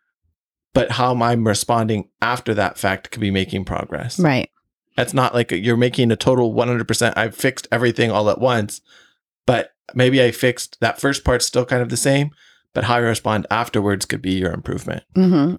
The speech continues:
Speaker 2: Exactly. I love that. And I think that brings me right into number two, is making small steps and small changes to addressing the self-sabotage behavior. And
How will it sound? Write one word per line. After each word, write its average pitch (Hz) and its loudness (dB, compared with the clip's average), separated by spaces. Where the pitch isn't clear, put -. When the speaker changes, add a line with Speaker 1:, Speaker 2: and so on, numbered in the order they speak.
Speaker 2:
Exactly. 165 -2
I 147 2
love 170 0
that. 147 0
And 202 4
I 202 2
think 202 -4
that 196 0
brings 190 -2
me 180 0
right 170 0
into 175 0
number 165 0
two, 190 0
is 190 2
making 190 0
small 170 0
steps 175 0
and 175 2
small 165 2
changes 165 0
to - -4
addressing 160 0
the 151 2
self-sabotage 151 0
behavior. 147 -4
And 175 2